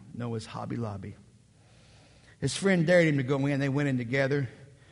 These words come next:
And Jason got the cigarettes and got out of the building. And long story short was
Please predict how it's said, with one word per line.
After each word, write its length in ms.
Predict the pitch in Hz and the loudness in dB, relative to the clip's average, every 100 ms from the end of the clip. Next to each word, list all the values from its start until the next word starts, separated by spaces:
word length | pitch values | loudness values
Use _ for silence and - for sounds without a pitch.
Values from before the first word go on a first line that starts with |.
| - - - - | -20 -20 -20 -18
And 100 | - | -8
Jason 480 | 92 139 131 127 113 | -2 0 0 -4 -2
got 220 | 123 131 | 0 -2
the 60 | - | -4
cigarettes 880 | - 151 135 127 131 139 131 - - | -6 -4 -2 0 0 0 -2 -10 -12
and 120 | 110 - - - - - - - - - - | -14 -16 -20 -20 -20 -20 -20 -20 -20 -20 -6
got 200 | 117 123 | -2 0
out 180 | 127 123 | 0 -2
of 60 | |
the 60 | 110 | -4
building. 520 | 98 127 131 123 127 | -6 -4 -2 -2 -4
And 160 | 101 98 - - | -6 -8 -14 -12
long 280 | 110 123 120 | -8 -6 -6
story 360 | - 127 120 113 | -8 -6 -6 -6
short 420 | - 135 127 127 | -6 -4 -4 -4
was 380 | 110 104 - | -6 -6 -10